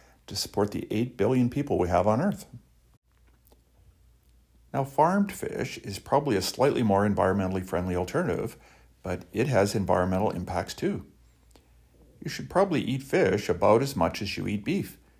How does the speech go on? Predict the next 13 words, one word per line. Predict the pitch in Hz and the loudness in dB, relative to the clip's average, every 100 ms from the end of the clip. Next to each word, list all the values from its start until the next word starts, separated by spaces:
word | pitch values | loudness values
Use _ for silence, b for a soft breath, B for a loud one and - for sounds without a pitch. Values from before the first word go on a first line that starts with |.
| b _ _ - | b _ _ -8
maybe | 101 120 | -4 -2
once | 98 92 101 | 0 0 0
every | 104 120 | -2 0
week | 135 - | 0 2
or | - | 0
two. | - - - _ _ _ - b b b _ | -2 -8 -10 _ _ _ -20 b b b _
But | - | -2
don't | 110 147 | 0 2
take | 151 143 | -2 0
dietary | 107 127 127 135 127 | 2 2 2 0 0
advice | 104 110 - | 2 2 2
from | - 95 | -4 -2
me. | 151 107 120 | -2 -2 -6